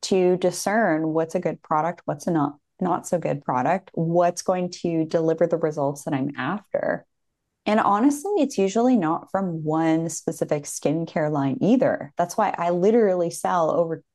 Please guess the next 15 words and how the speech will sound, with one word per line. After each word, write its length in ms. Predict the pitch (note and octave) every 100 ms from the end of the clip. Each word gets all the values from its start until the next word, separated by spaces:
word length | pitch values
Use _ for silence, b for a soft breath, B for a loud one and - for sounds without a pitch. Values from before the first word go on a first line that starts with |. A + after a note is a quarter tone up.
| _
about 300 | E3+ E3+ E3
two 200 | - G#3+
hundred 420 | G#3+ G3 E3 D3
fifty 280 | - F#3 C#3
products. 720 | B2+ E3 D#3+ - - - - - _ _ _ _
So 220 | - F#3+
I'm 360 | - F#3 G#3+ A#3
always 580 | F3 F3+ G#3+ F#3 D3+
looking 460 | D#3 E3 E3+ G3+ E3+
for 160 | D#3+ D#3+
the 100 | E3+
best 440 | E3 E3+ - -
of 60 | D#3
the 60 |
best 640 | D3 E3+ F3 - - -